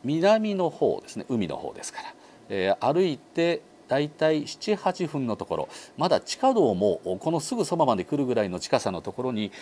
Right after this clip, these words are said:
えー、会場はあります。えー、ただ、このように近いんですよと、えー、言っても、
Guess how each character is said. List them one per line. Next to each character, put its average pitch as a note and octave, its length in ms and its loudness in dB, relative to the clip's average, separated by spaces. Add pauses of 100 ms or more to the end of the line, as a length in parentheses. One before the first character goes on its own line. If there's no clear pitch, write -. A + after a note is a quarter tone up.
(220)
え F2+ 120 0
ー、 - 40 -16
会 F#2 220 2
場 D#2 320 -4
は B1 200 -2 (280)
あ - 40 -18
り A2 100 -14
ま - 80 -6
す。 - 160 -2 (760)
え A#2+ 80 -4
ー、 A2+ 40 -4
た E3 120 2
だ、 D3 200 8 (600)
こ D#3 100 -2
の D#3+ 80 2
よ E3 60 2
う D#3 40 2
に C#3 120 -2
近 - 220 2
い F#3+ 60 0
ん F3 40 -2
で D#3+ 100 -2
す D3+ 140 -4
よ F3 100 6
と、 - 140 -16 (260)
え G#2 220 -2
ー、 - 20 -6
言 C#3 120 2
っ - 20 -14
て - 220 2
も、 E3 240 4